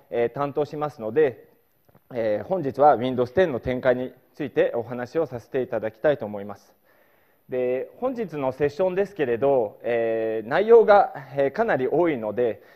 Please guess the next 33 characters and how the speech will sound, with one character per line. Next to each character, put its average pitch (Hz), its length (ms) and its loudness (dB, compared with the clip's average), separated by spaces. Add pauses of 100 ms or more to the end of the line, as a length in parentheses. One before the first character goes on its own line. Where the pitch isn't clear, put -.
(200)
え 120 200 2
ー、 - 20 -2
幅 175 260 2
広 233 300 0
く、 139 320 0
え 123 60 0
ー、 - 500 -12
Windows 196 280 -4
ten 220 120 -4
の 143 100 -6
す 247 140 -8
べ 214 120 2
て 135 120 -2
の、 143 340 0
え 120 380 -2
ー、 - 40 -18
展 190 180 -4
開 202 180 -2
手 226 80 -4
法 147 540 -2
を 110 120 -4
説 151 240 -14
明 170 160 -8
し - 80 -20
た 185 120 -4
い - 40 -8
と - 80 -12
思 123 140 -10
い 131 60 -8
ま 139 120 -8
す - 100 -20
の 107 120 -10
で、 127 260 -4